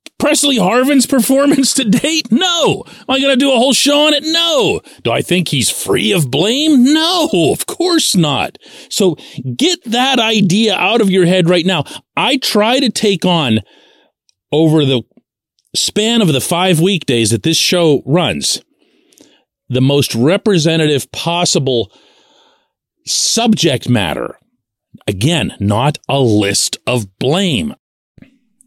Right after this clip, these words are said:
That said, my feeling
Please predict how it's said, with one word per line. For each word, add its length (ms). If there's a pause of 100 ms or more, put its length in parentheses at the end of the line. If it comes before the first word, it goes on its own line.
(640)
That 300
said, 720 (380)
my 480
feeling 680